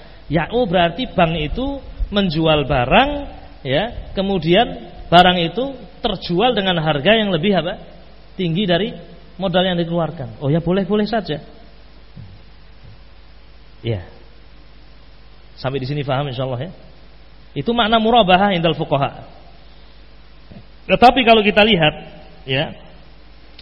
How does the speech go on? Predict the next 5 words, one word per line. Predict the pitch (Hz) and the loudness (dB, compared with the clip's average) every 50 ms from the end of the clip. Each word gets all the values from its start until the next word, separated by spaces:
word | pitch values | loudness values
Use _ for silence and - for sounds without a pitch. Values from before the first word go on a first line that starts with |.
| - - - - | -20 -20 -16 -10
kenyataan, | - 156 165 175 170 - 214 214 170 180 175 175 175 165 - - - - - - - - | -6 -2 0 2 4 4 4 4 4 4 2 0 -2 -6 -10 -12 -16 -18 -20 -20 -18 -12
ya, | 135 127 131 147 147 - - - - - - - - - - - - - - - - - - - - - - - - - - - | -8 -6 -6 -6 -6 -8 -12 -14 -16 -16 -18 -18 -20 -16 -12 -12 -12 -12 -14 -18 -20 -20 -20 -20 -20 -18 -16 -14 -14 -14 -8 -4
murabahah | 160 175 185 180 170 196 247 233 226 220 208 202 | 0 2 4 4 6 6 6 6 6 6 6 6
yang | 202 190 202 | 4 4 4
ada, | 190 202 202 165 151 151 151 | 2 2 2 4 4 4 4